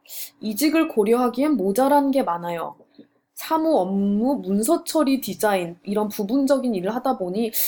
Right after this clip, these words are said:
'내가 디자인을 계속 해야 하나?' 하는 의문이 들기도 하고요. 집에서는 "남들이 못 들어가는 큰 회사 들어갔는데 왜 그렇게 고민하고 다니니?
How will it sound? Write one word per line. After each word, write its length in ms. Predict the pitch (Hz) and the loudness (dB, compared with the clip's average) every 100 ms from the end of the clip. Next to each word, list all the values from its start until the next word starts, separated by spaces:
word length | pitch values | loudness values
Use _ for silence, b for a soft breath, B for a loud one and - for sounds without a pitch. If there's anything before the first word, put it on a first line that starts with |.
| B | B
'내가 140 | 190 190 | 0 0
디자인을 500 | 175 185 196 202 196 | -2 -2 0 0 -4
계속 340 | 175 180 - | -8 -8 -2
해야 140 | 294 | 0
하나?' 340 | 302 247 190 196 | 0 0 0 -2
하는 240 | 190 190 | -2 -4
의문이 360 | 175 180 190 190 | -2 -4 -2 -4
들기도 360 | - 170 175 202 | -6 -10 -6 -6
하고요. 420 | 240 175 151 - _ - | -6 -6 -8 -12 _ -12
집에서는 720 | - 202 277 285 269 302 - b b b _ - | -6 0 2 2 2 0 -2 b b b _ -6
"남들이 380 | 170 220 294 285 | -2 0 2 2
못 180 | 185 | 0
들어가는 400 | 254 254 247 240 | 0 0 0 -2
큰 180 | - 349 | -2 0
회사 220 | 370 349 320 | 2 2 0
들어갔는데 480 | 208 214 214 196 | 0 -2 0 0
왜 100 | 262 285 | 0 0
그렇게 260 | 196 220 | -4 -6
고민하고 500 | 214 202 214 220 208 | -4 -2 0 -2 -4
다니니? 600 | 214 160 175 175 175 151 | -6 -6 -4 -2 -2 -4